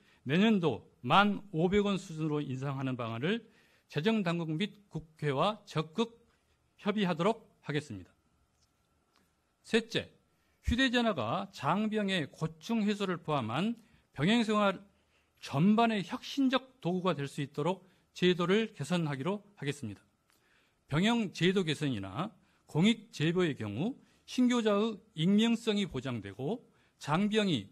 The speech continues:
휴대전화 앱 기반으로 접근 가능한 별도의 신고 채널을 신설하는 방안도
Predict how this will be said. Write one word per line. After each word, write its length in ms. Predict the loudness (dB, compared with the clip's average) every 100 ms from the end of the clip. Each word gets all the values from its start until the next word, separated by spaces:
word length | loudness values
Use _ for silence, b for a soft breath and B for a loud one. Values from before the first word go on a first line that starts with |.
| _
휴대전화 640 | -10 -4 -2 0 0 -2 -2
앱 420 | 0 0 -2 -20
기반으로 720 | -10 -2 0 0 -2 -2 -4 b b
접근 580 | -6 -6 0 2 0 -2 _
가능한 640 | -2 0 0 0 -2 -6 B B
별도의 560 | -2 -2 0 2 4 2
신고 300 | -2 -4 -4
채널을 580 | -4 -4 -2 -2 -4 -6
신설하는 540 | -4 -2 2 2 2
방안도 520 | 0 -2 -2 -4 -6